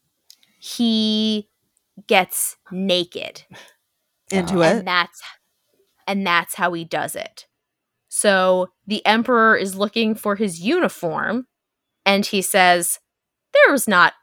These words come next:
Speaker 1: one such uniform standing? Not one. Leto put down a surge of frustration, then saw a clutch of spit-,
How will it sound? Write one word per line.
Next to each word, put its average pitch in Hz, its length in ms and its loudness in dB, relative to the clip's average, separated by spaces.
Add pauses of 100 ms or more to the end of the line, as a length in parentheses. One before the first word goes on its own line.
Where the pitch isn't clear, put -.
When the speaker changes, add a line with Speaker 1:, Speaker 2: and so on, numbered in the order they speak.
(140)
Speaker 1:
one 175 280 2
such - 320 -4
uniform 175 440 -2
standing? 208 640 -2
Not 349 200 2
one. 392 380 0 (180)
Leto 294 280 2
put - 180 -6
down 240 160 2
a 269 60 -2
surge 190 240 -4
of 208 100 -4
frustration, 233 580 -4
then 285 160 -4
saw 311 260 4
a 226 40 0
clutch 247 340 -2
of 185 120 -6
spit-, - 380 -4